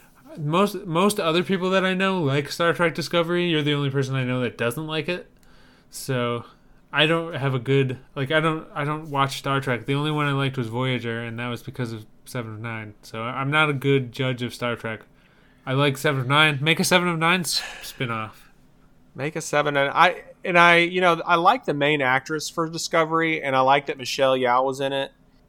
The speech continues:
Speaker 2: Uh, everything else, all the supporting actors, I did not like. Uh, the script I thought was just too corny. I couldn't get past it. The whole storyline with the, the tardigrade, it was just stupid. I just didn't, I thought it was stupid.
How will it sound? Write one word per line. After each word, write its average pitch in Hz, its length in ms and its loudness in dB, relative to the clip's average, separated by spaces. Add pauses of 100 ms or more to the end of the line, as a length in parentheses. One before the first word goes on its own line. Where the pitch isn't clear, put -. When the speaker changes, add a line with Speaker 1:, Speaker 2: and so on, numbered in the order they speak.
Speaker 2:
Uh, 120 300 2
everything 147 480 2
else, 127 360 4
all 143 260 4
the 139 140 6
supporting 123 580 0
actors, 117 760 -2
I 107 100 -4
did 98 240 -8
not 98 260 -2
like. 90 440 -4 (280)
Uh, 80 200 -4
the 85 100 -8
script - 400 -4
I 101 100 2
thought 104 280 -2
was - 500 -8
just - 260 -12
too 113 160 -6
corny. 101 380 -4
I 90 80 -4
couldn't 98 220 -10
get 95 140 -8
past 90 400 -6
it. 80 220 -10 (100)
The 131 120 4
whole 170 240 6
storyline 151 680 6
with 127 240 2
the, 107 260 4
the 104 120 -6
tardigrade, 131 1000 4 (140)
it - 160 -14
was 131 140 -6
just - 300 -2
stupid. 95 520 -2
I 120 120 -6
just 120 200 -6
didn't, 98 280 -6 (300)
I - 100 -12
thought 123 160 -4
it 92 60 -6
was 95 120 -8
stupid. 82 500 -8